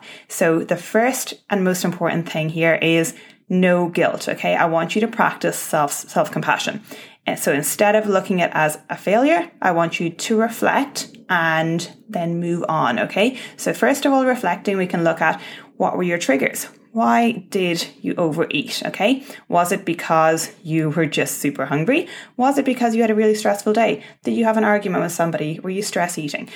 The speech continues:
You know, what were the triggers? I think it's really, really important to start to understand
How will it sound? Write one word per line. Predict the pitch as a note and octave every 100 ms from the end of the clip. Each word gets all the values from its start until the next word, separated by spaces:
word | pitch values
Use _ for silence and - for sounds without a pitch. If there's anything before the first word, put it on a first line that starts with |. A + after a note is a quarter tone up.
| - -
You | G3
know, | F3 C#3+ - _
what | G#3 G3+ -
were | F3+ F3
the | E3+
triggers? | F3 E3+ D3 -
I | -
think | F#3
it's | G#3+ G#3+
really, | G#3+ A3+
really | B3+ D4
important | C#4+ F#3 D#3+ E3+ -
to | F#3
start | F#3 F3 D#3+ -
to | -
understand | F3+ F3 F3 - C#3+ D3 G3+